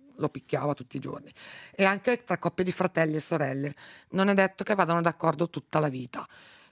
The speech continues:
Poi è chiaro, se nella cucciolata abbiamo due inseparabili che non si staccano mai, che sono sempre insieme, allora lì sarebbe peccato dividerli. Ma questo è anche appunto una valutazione che può fare l'associazione piuttosto che il gattile, piuttosto che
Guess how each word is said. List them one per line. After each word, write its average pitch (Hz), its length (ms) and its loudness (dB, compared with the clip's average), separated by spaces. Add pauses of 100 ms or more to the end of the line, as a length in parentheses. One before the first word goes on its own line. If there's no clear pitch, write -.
(160)
Poi 214 140 4
è - 20 -2
chiaro, 190 300 2
se 156 160 -6
nella 156 160 0
cucciolata 175 580 0
abbiamo 151 240 -2
due 165 220 0
inseparabili 180 800 0
che - 100 -10
non 143 120 -6
si - 100 -10
staccano 185 440 0
mai, 185 220 4
che - 60 -8
sono 135 100 -14
sempre 175 320 -2
insieme, 170 340 0
allora 160 180 2
lì 160 280 0
sarebbe 151 320 -4
peccato - 420 -6
dividerli. 143 560 -4 (460)
Ma 180 160 0
questo 185 520 0
è 170 80 -4
anche 156 260 -4
appunto 160 320 -8
una 151 100 -2
valutazione 147 560 -6
che 147 140 -14
può 151 120 -12
fare 151 460 2 (600)
l'associazione 151 1080 0
piuttosto - 540 -10
che - 80 -14
il 131 80 -12
gattile, 156 560 -6
piuttosto - 460 -16
che 131 760 -16